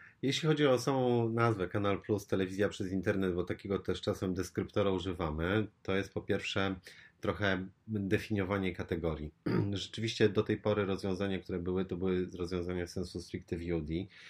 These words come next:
E, natomiast sam, e, w pierwszym zdaniu powiedziałeś, że uruchomiliśmy usługę V O D.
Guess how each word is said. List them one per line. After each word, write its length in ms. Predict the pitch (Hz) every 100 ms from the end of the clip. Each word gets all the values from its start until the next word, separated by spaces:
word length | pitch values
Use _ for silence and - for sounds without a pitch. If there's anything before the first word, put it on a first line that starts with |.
| - - - -
E, 300 | 92 87 87
natomiast 360 | 87 92 101 98
sam, 340 | 98 98 98
e, 400 | 92 90 90 90
w 220 | - -
pierwszym 320 | - 98 - 92
zdaniu 240 | 95 95
powiedziałeś, 440 | 104 92 98 98
że 100 | 95
uruchomiliśmy 520 | 92 92 104 95 - 98
usługę 340 | - 95 98
V 160 | 98 101
O 60 |
D. 120 | 101